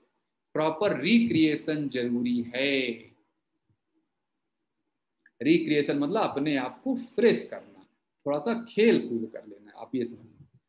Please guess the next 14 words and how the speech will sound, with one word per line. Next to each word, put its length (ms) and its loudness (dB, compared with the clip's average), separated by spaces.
positive 680 0
thinking 500 -2
and 220 0
meditation, 640 -10
यह 260 0
सात्विक 600 -4
lifestyle 920 -4
के 320 0
यह 160 -4
part 680 -6
हैं। 440 -6
ये 300 0
छह 260 0
बिंदु 600 -2